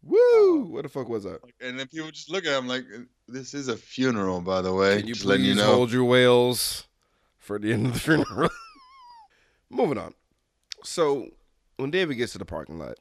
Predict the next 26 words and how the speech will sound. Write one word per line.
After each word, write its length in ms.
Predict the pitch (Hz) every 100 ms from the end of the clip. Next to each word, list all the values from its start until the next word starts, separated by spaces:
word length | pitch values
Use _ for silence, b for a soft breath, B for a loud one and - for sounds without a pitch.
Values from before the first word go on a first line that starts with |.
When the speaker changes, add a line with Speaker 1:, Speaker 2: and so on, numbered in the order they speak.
| _ _ _ _ _ - -
Speaker 1:
there's 180 | 98 90
a 40 |
little 280 | 87 104 92
weird 280 | 98 104 92
note 540 | 95 92 80 - - _ _
lined 460 | - 85 90 104 98
in 120 | 85
purple. 580 | - - 90 _ - _ -
Honestly, 380 | 185 101 196 180 _ _ _ -
today 300 | 160 170 175
was 100 | 151
the 80 | 131
day 120 | 123
where 120 | 113
I 40 |
realized, 420 | 110 104 92 92 -
"Oh, 200 | 151 113
fuck, 400 | - 151 101 -
that's 240 | 104 110 -
Samuel 420 | - 110 107 101
Jackson's 340 | 101 95 85
favorite 260 | - 82 85
color, 260 | 76 - _ -
purple." 300 | 95 - - _ -
Like, 160 | 78
okay. 240 | - -